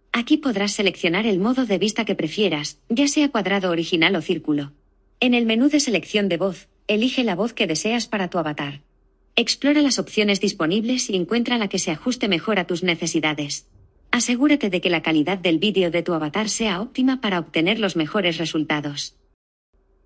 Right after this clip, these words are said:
Luego, haz clic en guardar como plantilla para guardar los cambios realizados. Haz clic en el botón más de tu avatar para seleccionar la orientación del vídeo.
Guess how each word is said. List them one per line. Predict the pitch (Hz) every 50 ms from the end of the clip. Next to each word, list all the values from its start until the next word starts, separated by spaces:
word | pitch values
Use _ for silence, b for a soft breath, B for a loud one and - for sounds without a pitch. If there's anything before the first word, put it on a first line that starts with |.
| _ -
Luego, | 233 240 254 285 269 202 175 156 151 151 - _ _ _ -
haz | 254 254 -
clic | - - 285 294 285
en | 269 240
guardar | 208 196 170 170 175 190 196
como | - 208 196 170
plantilla | - 165 151 147 - 202 220 190 208 196
para | - 190 180 175
guardar | 156 170 156 156 190 208 208
los | 196 170 151
cambios | - - 202 208 196 190 175 165
realizados. | 180 165 156 151 143 143 175 165 147 147 143 - - - _ _ _ _ _ _ - - - -
Haz | - 269 285 -
clic | - - 226 214 208 208
en | 196 190
el | 165
botón | 147 151 151 - 196 196 185
más | 190 208 208 202
de | 208 190
tu | - 175
avatar | 156 156 151 - 185 196 196 -
para | 196 185 185
seleccionar | 185 - 190 175 - - - 170 170 220 254 247
la | 247 233 214
orientación | 196 190 190 165 156 156 151 - 226 214 196
del | 175 165 156
vídeo. | 156 170 151 156 147 143 143 143